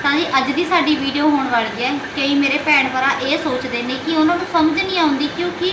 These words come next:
ਕੰਮ ਕਰੀਏ। ਅਗਰ ਮਤਲਬ ਜਿਨ੍ਹਾਂ ਦੇ ਮੰਨ ਲਓ ਫੈਮਲੀਜ਼ ਅਲਾਓ ਨਹੀਂ ਕਰਦੇ, ਬਾਹਰ ਨਿਕਲ ਕੇ ਲੇਡੀਜ਼ ਜਿਹੜੀਆਂ ਕਹਿੰਦੀਆਂ ਹੈ ਕਿ ਸਾਡੀ ਮਤਲਬ ਘਰ ਵਾਲੇ ਨਹੀਂ ਅਲਾਓ ਕਰਦੇ ਬਾਹਰ ਨਿਕਲ ਕੇ ਕੰਮ ਕਰਨਾ, ਜੌਬ ਕਰਨੀ, ਕਿਉਂਕਿ ਅਗਰ ਅਸੀਂ ਜੌਬ ਕਰਦੇ ਆ ਨਾ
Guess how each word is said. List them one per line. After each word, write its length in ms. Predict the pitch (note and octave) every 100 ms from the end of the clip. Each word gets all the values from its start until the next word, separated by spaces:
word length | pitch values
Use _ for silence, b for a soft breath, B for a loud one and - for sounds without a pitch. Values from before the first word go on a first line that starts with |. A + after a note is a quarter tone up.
| G4
ਕੰਮ 180 | C#4+ C4+
ਕਰੀਏ। 340 | C4 A#3 A3+ G3 - - - - - - B3
ਅਗਰ 220 | C4 D4+
ਮਤਲਬ 380 | D#4 D#4 D#4+ C#4+
ਜਿਨ੍ਹਾਂ 260 | D#4+ E4+ F4+
ਦੇ 80 |
ਮੰਨ 200 | F#4 D#4+
ਲਓ 100 | D4
ਫੈਮਲੀਜ਼ 520 | D#4 D#4 C4+ C4 C#4 C#4+ B3
ਅਲਾਓ 280 | B3 B3 B3+
ਨਹੀਂ 260 | C4+ B3+ C#4+
ਕਰਦੇ, 400 | D4+ C#4 A#3 B3
ਬਾਹਰ 300 | A#3 A#3+ C4+
ਨਿਕਲ 300 | C#4+ C#4 D4 C#4+
ਕੇ 80 | D4+
ਲੇਡੀਜ਼ 460 | B3+ B3 B3+ B3+ B3+
ਜਿਹੜੀਆਂ 300 | A3+ B3 D4
ਕਹਿੰਦੀਆਂ 460 | D#4 C4+ C4 C#4+ D4
ਹੈ 120 | C4 C4
ਕਿ 60 | C4+
ਸਾਡੀ 400 | C#4 A#3 A3 B3+ B3+ - - -
ਮਤਲਬ 260 | C4 C4 C4 D#4
ਘਰ 180 | D4 C#4
ਵਾਲੇ 300 | C4 B3 B3
ਨਹੀਂ 280 | B3+ C4 D#4
ਅਲਾਓ 280 | D#4 C#4+ C4+ C4
ਕਰਦੇ 280 | A#3+ B3 B3
ਬਾਹਰ 220 | B3 B3+ C4+
ਨਿਕਲ 220 | C#4+ C#4 D4
ਕੇ 100 | C#4+
ਕੰਮ 200 | B3+ B3
ਕਰਨਾ, 420 | B3 A#3 A3+ A#3+ A#3+ - - A3+
ਜੌਬ 240 | B3+ C4 B3+ C4
ਕਰਨੀ, 400 | B3 B3 C4 C4 - -
ਕਿਉਂਕਿ 240 | E4 F4+ A4
ਅਗਰ 220 | - F#4+ F#4
ਅਸੀਂ 220 | F#4 F4
ਜੌਬ 360 | C#4+ C4 C4 C#4+
ਕਰਦੇ 300 | C#4+ C4+ D4+
ਆ 120 | C4
ਨਾ 180 | D4